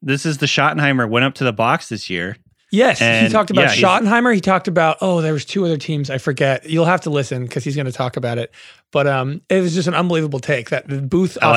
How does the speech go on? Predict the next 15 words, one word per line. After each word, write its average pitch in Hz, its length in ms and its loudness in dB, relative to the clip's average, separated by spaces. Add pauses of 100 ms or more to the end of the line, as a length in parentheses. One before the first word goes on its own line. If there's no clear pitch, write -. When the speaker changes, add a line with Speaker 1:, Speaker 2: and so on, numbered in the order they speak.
Speaker 2:
offensive 101 140 -2
Speaker 1:
that. - 120 -6
Speaker 2:
co-, - 500 -6
coordinators 127 280 -2
are 123 40 -4
better. 117 320 -6 (320)
Speaker 1:
You 139 100 2
can 180 120 4
just, 160 180 0
like, - 240 0
put 135 140 0
them 120 140 0
on 101 220 -2
mute. 95 340 -4
<laughs> - 80 -12